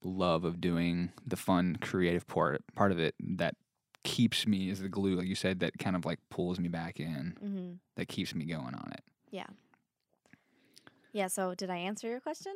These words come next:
Speaker 2: fully?
Speaker 1: Yeah, I mean, there's
Speaker 2: Fully?
Speaker 1: not really, like, a right or wrong answer. This is what your, this is your opinions and your experience.
Speaker 2: True.
Speaker 1: So it's your thoughts.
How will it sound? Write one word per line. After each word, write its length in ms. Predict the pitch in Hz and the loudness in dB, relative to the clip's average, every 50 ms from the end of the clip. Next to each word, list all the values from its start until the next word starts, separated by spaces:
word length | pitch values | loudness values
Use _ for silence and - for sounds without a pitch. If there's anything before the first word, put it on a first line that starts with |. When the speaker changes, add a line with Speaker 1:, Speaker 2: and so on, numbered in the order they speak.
| 403 392 - - | -8 -10 -12 -8
Speaker 2:
fully? 220 | - - 349 440 440 | -4 -2 0 2 2
Speaker 1:
Yeah, 140 | - - - | 2 2 2
I 80 | - - | 0 0
mean, 140 | 220 208 196 | 0 2 2
there's 120 | 185 - | 2 2
Speaker 2:
Fully? 100 | 101 - | 2 2
Speaker 1:
not 100 | - - 87 | 2 2 0
really, 200 | 87 85 82 76 | 0 0 0 0
like, 200 | 82 82 - - | -2 -4 -6 -8
a 20 | |
right 220 | - 78 78 69 - | -6 -6 -4 -4 -4
or 80 | - | -6
wrong 200 | 60 57 - - | -6 -6 -6 -6
answer. 260 | 76 82 92 - - - | -4 -4 -4 -4 -4 -4
This 180 | - - - | -6 -6 -6
is 160 | - - - - | -8 -10 -8 -8
what 200 | - - - - | -8 -6 -4 -4
your, 200 | - - - - - - | -2 -2 -4 -4 -8 -8
this 100 | - - | -6 -4
is 100 | 92 90 92 | -4 -2 0
your 120 | 90 78 | 0 0
opinions 400 | 76 - - 92 98 95 92 85 | 0 0 2 2 4 4 4 2
and 100 | 73 71 | 0 0
your 100 | 73 69 | -2 -2
experience. 640 | - - - - - 85 80 67 - - - - - - - _ _ - | -4 -4 -8 -8 -6 -4 -4 -4 -4 -6 -10 -10 -12 -14 -18 _ _ -18
Speaker 2:
True. 380 | - - 208 180 165 143 - - _ _ _ _ _ _ _ _ _ _ _ _ _ _ _ _ _ _ _ _ _ _ - | -14 -10 -8 -8 -8 -8 -10 -14 _ _ _ _ _ _ _ _ _ _ _ _ _ _ _ _ _ _ _ _ _ _ -14
Speaker 1:
So 140 | - - - | -10 -10 -8
it's 120 | - - - | -6 -6 -4
your 100 | - 82 | -4 -6
thoughts. 480 | 82 - - - - - - - - | -6 -6 -8 -10 -10 -10 -10 -10 -10